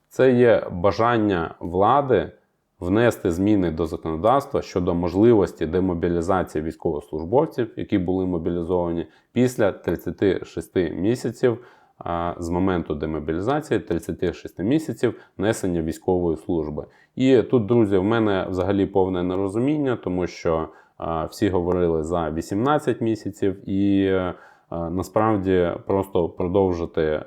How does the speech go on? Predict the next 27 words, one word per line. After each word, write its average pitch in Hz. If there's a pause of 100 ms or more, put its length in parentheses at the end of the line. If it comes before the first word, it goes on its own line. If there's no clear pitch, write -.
(120)
а, 85
тим 92
військовослужбовцям, 85
які 87
зараз 87
є, 87
які 87
вже, 87 (300)
а, 85
відслужили 92
вісімнадцять 85
місяців, 85
ще 95
на 87
такий -
самий 82
термін 80 (360)
військову 90
службу. 123
Це, 98
а, 82
на 104
мою 95
думку, 92
просто 87
не 90
по-людськи. 95